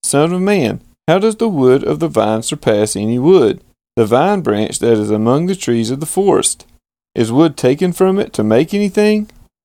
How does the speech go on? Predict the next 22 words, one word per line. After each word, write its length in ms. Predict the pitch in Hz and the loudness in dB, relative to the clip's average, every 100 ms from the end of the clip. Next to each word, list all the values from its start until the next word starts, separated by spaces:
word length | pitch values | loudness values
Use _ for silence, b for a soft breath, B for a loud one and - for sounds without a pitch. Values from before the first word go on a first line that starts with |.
| - | -6
Do 100 | 117 | -4
people 300 | 143 160 117 | -2 -2 -4
take 260 | - 143 - | -2 -2 -2
a 60 | |
peg 320 | - 120 156 | 0 0 0
from 240 | - 180 185 | 0 -2 0
it 180 | 202 - | -4 -2
to 140 | 107 | -2
hang 320 | 110 135 160 | 0 -2 -4
any 200 | 120 123 | -4 -4
vessel 380 | 104 117 156 196 | 0 0 0 -2
on 200 | 208 220 | -2 -2
it? 120 | 226 _ _ _ _ _ _ | -6 _ _ _ _ _ _
Behold, 540 | 123 117 170 131 95 - _ _ | -4 0 2 0 -2 -10 _ _
it 120 | - 190 | -4 -2
is 160 | 185 | -2
given 380 | 135 127 123 139 | -2 -2 0 -4
to 140 | - 117 | -4 -4
the 80 | |
fire 380 | 110 139 147 160 | -2 2 2 2
for 160 | - 104 | -2 -8
fuel. 520 | - 165 165 104 | -2 2 2 2